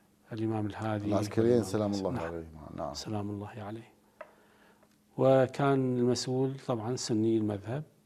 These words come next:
Speaker 1: وهنا كانت الإجابة ربما كانت مفاجئة وصاعقة، أنه لا يرى فرقا بين السني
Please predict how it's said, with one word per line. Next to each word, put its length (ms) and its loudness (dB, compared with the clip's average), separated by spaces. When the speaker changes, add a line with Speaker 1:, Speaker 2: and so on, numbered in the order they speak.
Speaker 1:
وهنا 460 -2
كانت 320 -6
الإجابة 580 2
ربما 360 2
كانت 300 -2
مفاجئة 540 4
وصاعقة، 760 -2
أنه 720 2
لا 200 8
يرى 320 4
فرقا 460 4
بين 400 2
السني 720 -2